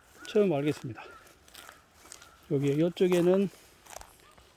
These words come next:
보면은 지금 현재 끼가 없으니 이끼들이 많이 낀 걸 볼 수가 있으며, 그리고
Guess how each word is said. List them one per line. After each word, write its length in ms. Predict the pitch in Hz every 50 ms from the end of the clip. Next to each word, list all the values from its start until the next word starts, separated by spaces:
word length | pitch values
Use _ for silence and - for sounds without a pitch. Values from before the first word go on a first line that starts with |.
| - - -
보면은 460 | 175 165 165 170 160 175 175 170 156
지금 300 | - - 170 170 160 151
현재 420 | 151 165 160 156 170 175 175 165 - - - - - - - - - - - - - - - - - - - _ - -
끼가 260 | - 208 196 175 160
없으니 560 | 143 - - 175 160 151 139 139 147 160 175 - - - - - - - - - - - - - - - - - - -
이끼들이 540 | 214 196 - - 180 151 160 165 160 165 160
많이 400 | 147 135 143 147 160 165 160 156
낀 280 | - - - 156 165
걸 120 | 165 160 147
볼 180 | 139 156 156
수가 400 | - - 165 151 143 147 147 147
있으며, 540 | 147 139 - - 147 139 135 127 139 151 151 - - - - - - - - - - - - - - - - - - - - - - - - - - - - - - - - 131 - - - - - - - - - -
그리고 520 | 147 131 - 151 139 143 139 147 165 165